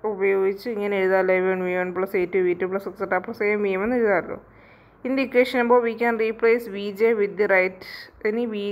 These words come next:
ജെ നമ്മൾ ഇക്വേഷൻ വണ്ണിൽ നിന്ന് വി ജെ എടുത്തിട്ട് ഇതിനകത്ത് ഈ സബ്സ്റ്റിറ്റ്യൂട്ട് ചെയ്യാം. Which shows that U is in the span of the list of, അപ്പോൾ നമുക്ക് യുവിനെ വി വൺ, വി ടു, et cetera, ആ, വി ജെ, മ-, വി ജെ ഇല്ല, വി ജെനെ മാറി,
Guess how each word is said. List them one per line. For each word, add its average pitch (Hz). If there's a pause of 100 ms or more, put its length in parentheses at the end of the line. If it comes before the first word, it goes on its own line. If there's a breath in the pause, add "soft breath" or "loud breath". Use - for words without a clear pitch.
ജെ 220
നമ്മൾ 196
ഇക്വേഷൻ 202
വണ്ണിൽ 180
നിന്ന് 190
വി 175 (100)
ജെ 196
എടുത്തിട്ട് 185
ഇതിനകത്ത് 170
ഈ -
സബ്സ്റ്റിറ്റ്യൂട്ട് 170
ചെയ്യാം. - (840 loud breath)
Which 285
shows 247
that 247 (180)
U 240 (240)
is 247 (100)
in 214
the 254
span 214
of 220 (140)
the 233 (160)
list 208
of, - (140)
അപ്പോൾ 220 (600 loud breath)
നമുക്ക് 220 (320)
യുവിനെ 214 (560 loud breath)
വി 190
വൺ, 208
വി 196
ടു, 208
et -
cetera, 214 (800 loud breath)
ആ, - (500)
വി 190 (220)
ജെ, 220 (360)
മ-, 202 (140)
വി 214 (160)
ജെ 302 (120)
ഇല്ല, 220 (100)
വി 208 (140)
ജെനെ 262
മാറി, 202